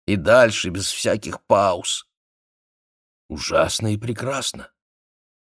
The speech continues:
Прекрасно только иногда». И он принялся рассуждать об умершем оппозиционере, каким тот был храбрым, добрым и честным. «Я представлял, что однажды смогу полюбить его так же,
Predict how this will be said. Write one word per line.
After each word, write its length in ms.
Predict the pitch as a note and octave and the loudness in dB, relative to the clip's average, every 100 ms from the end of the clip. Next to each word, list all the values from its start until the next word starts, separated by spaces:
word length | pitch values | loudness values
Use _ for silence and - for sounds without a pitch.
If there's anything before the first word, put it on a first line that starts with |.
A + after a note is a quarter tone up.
| - | -8
Прекрасно 640 | A2 G2+ B2 B2 - A#2 | -6 -2 0 2 2 0
только 340 | G#2+ A2+ G#2 G#2+ | 2 0 2 2
иногда». 580 | G2+ F#2+ G2+ F#2+ - - _ _ _ _ _ - | 4 4 6 4 2 -12 _ _ _ _ _ -6
И 60 | G2 | 2
он 160 | G2+ | 2
принялся 540 | F#2+ F2+ F#2 F#2 - G2 | 2 -2 -2 -2 2 2
рассуждать 840 | F#2+ - F2 D2+ E2 G2+ E2+ - _ _ - | 2 -2 -4 -4 2 2 2 -10 _ _ -4
об 160 | F2+ F2+ | -2 0
умершем 640 | F#2+ G2 F2+ - F2 - | 2 2 2 -2 -4 -4
оппозиционере, 1120 | G#2+ - F#2 E2 E2 - F2+ F2 G2+ G2+ E2+ - _ _ - | -8 -4 -4 -4 -6 -2 0 0 0 2 0 -4 _ _ -6
каким 360 | F#2+ - G#2 E2+ | -6 0 -2 0
тот 160 | F#2 | -2
был 200 | D#2+ F2+ | 0 -2
храбрым, 640 | - - A2 G2+ F#2 F2+ D2+ | -2 4 6 6 2 -2 0
добрым 440 | G2+ F#2+ F#2 F2+ | 0 2 0 -2
и 40 | E2 | -4
честным. 540 | - G2+ - C2+ - _ _ _ _ _ _ _ _ - | -2 -4 -4 -10 -14 _ _ _ _ _ _ _ _ -10
«Я 160 | - | -10
представлял, 680 | - G#2 - F#2+ F2+ A2 F#2+ | -6 -6 -2 -4 2 4 4
что 240 | - - | 0 -2
однажды 480 | E2 F#2+ G#2 E2 E2+ | -2 2 2 0 -4
смогу 440 | - F2+ F#2 A2+ | -4 -2 0 0
полюбить 520 | G#2+ D#2+ E2+ E2+ A2 F#2+ | -2 -6 -6 -4 -4 0
его 160 | F#2 | -2
так 320 | - G#2 G#2 | 0 2 2
же, 200 | - G2+ | 0 -8